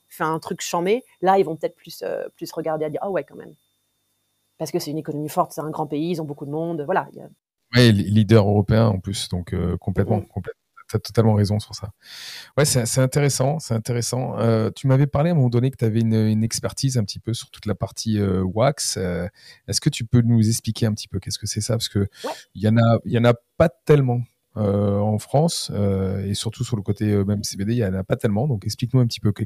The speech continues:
Speaker 2: qu'est-ce que c'est exactement ?
Speaker 1: Mm, mm. Donc la wax, cette idée que tu vas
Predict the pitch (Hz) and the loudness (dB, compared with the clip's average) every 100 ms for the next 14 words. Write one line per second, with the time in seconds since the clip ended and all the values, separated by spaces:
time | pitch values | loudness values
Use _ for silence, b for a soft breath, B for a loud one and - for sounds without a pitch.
0 | - 139 135 107 - - 110 104 - 92 | -4 -4 -2 -2 -4 -8 -8 -6 -4 -6
1 | 87 _ _ 202 190 175 - B B B | -6 _ _ -10 -8 -10 -14 B B B
2 | - 202 175 - - 208 208 220 247 - | -2 -2 -2 -6 -2 2 4 4 2 -4
3 | - - 175 175 185 247 - 220 220 202 | -12 -4 -4 -4 -2 -2 -2 -6 -6 -10
4 | 180 190 196 - | -2 0 2 0